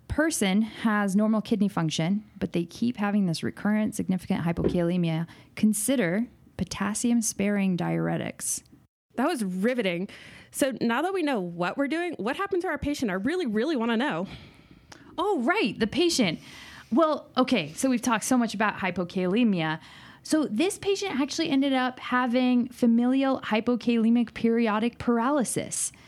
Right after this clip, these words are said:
Speaker 1: So this is actually a diagnosis of exclusion, first of all. And then in this patient, we think that it was actually prompted by a recent viral upper respiratory infection.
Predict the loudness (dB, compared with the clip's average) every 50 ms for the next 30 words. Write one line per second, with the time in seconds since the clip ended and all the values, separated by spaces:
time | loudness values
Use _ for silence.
0 | -20 -20 -20 -20 -20 -20 -20 -20 -20 -14 -8 -2 2 4 4 4 4 2 0 -4
1 | -4 -2 0 2 2 4 4 4 4 2 0 -2 -6 0 0 2 2 2 0 -2
2 | 0 0 0 0 0 -4 -2 0 0 2 2 0 -2 -4 _ -4 -2 0 0 0
3 | 0 0 0 -2 -4 -6 -4 0 2 2 4 4 2 2 2 0 0 0 0 2
4 | 0 0 -2 -4 -8 -4 -2 0 0 0 0 0 0 2 2 2 0 -2 -8 _
5 | -12 -2 0 0 0 0 -2 -2 0 2 2 0 0 -2 -8 -20 -20 -20 -20 -20
6 | -20 -20 -10 -2 2 4 6 6 6 6 4 4 4 2 0 0 0 2 4 6
7 | 6 6 6 4 2 0 2 2 2 4 4 2 2 2 0 -2 -4 _ _ _
8 | 0 2 2 2 2 2 2 2 2 4 2 2 2 4 2 2 2 0 0 0
9 | 0 0 2 0 0 0 2 2 4 4 4 2 2 0 0 0 0 0 2 2
10 | 2 2 2 2 2 2 2 2 2 2 2 2 2 4 2 2 2 2 2 2
11 | 0 0 0 -2 0 0 2 0 2 0 0 -2 -2 -4 -4 -2 -2 -2 0 -2
12 | -2 -4 -6 -10 -8 -6 -6 -4 -4 -6